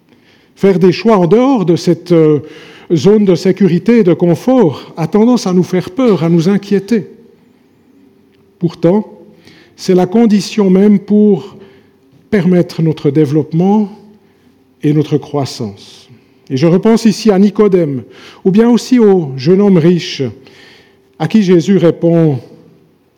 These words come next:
Si tu veux être parfait, va et vends tout ce que tu as, et donne-le aux pauvres, et tu auras un trésor dans le ciel. » La psychologie du développement,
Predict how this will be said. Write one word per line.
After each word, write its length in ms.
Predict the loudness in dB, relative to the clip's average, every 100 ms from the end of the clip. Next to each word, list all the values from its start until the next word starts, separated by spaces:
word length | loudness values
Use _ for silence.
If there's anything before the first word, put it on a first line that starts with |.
| _
Si 200 | -10 -8
tu 120 | -2
veux 140 | 0 0
être 240 | 0 -8
parfait, 540 | -6 -10 -10 -8 -6 -8 -12 _ _ _ _ _ _ _ _
va 480 | -16 -8 -6 -6 -8 -20 _ _ _ _ _ _ _
et 100 | -6
vends 280 | -6 -6 -10 -14 _ -14
tout 140 | -12
ce 160 | -10 -8
que 120 | -6
tu 280 | -6 -6 -6
as, 120 | -6 -16 _ _ _ _ _ _ _ _ _ _ _
et 100 | -6
donne-le 300 | -2 2 2
aux 80 | 0
pauvres, 580 | 0 0 -2 -6 -16 -20 _ _ -4
et 100 | -4
tu 160 | 0
auras 380 | 0 0 -2 -4
un 80 | -6
trésor 540 | -8 -6 -6 -4 -6
dans 100 | -6
le 120 | -6 -6
ciel. » 280 | -12 -18 -20 -20 _ _ _ _ _ _ _ _ _ _ _ _ _ _ _ _ _ _ _ _ _ _ _ _ _ -14
La 60 | -14
psychologie 560 | -10 -4 0 2 2
du 140 | 0 0
développement, 800 | 2 2 -2 0 -2 -2 -4